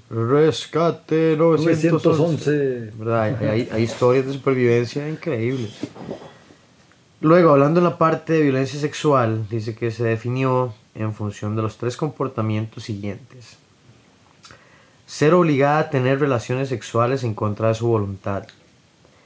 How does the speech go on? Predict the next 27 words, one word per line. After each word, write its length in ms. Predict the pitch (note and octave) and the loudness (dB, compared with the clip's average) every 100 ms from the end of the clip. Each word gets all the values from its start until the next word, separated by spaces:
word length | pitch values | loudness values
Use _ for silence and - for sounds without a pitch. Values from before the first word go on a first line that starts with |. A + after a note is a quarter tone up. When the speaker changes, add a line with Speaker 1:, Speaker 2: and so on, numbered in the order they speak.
| _ _ _ _ - | _ _ _ _ -2
Speaker 2:
Tener 320 | A#2 B2+ C#3 | 0 2 2
relaciones 480 | D#3+ C3+ C#3 D3 D3 | 2 0 0 -2 -2
sexuales 720 | A2+ - A#2+ B2+ D3+ E3+ - | -6 -2 0 2 0 -4 -6
por 260 | - A2+ G#2+ | -4 -4 -2
temor 340 | G#2+ G#2 A#2 | -2 0 2
a 40 | |
lo 120 | C3 C3 | 0 -2
que 100 | B2 | -8
pu-, 320 | - A2 G#2 | -4 -4 -2
a 140 | G#2+ | -4
lo 100 | G2+ | -4
que 80 | G#2 | -8
su 120 | G#2 | -8
pareja 340 | G#2+ G#2+ A#2+ C3 | -4 -2 -2 -6
pudiera 440 | - G#2+ G#2+ G#2+ | -4 -2 -2 -2
hacer. 340 | G2+ A2+ G#2 - _ _ _ _ _ _ _ _ _ - | -4 -6 -6 -8 _ _ _ _ _ _ _ _ _ 0
O 380 | D3 D3+ C3 - _ _ - | 4 4 2 -4 _ _ -18
ser 300 | - C3 C#3+ | -2 2 4
obligada 440 | D3+ C#3 C#3 C#3 | 2 2 2 2
a 40 | |
realizar 440 | B2 A2+ G#2+ C3 B2+ | 2 0 -2 -2 0
algún 340 | A2 A2 C3+ | 0 -2 0
acto 320 | C#3 C#3 - | -2 -2 -8
sexual 580 | B2 A#2 - B2 B2 C#3 | -6 -6 -4 0 2 0
que 100 | - | -4
pudiera 460 | A2 A2 G#2+ A2+ B2 | -6 -2 0 0 0
considerarse, 840 | C3+ - A#2+ A2 A2+ A#2+ - D3 | -6 -2 0 2 0 -2 -4 -8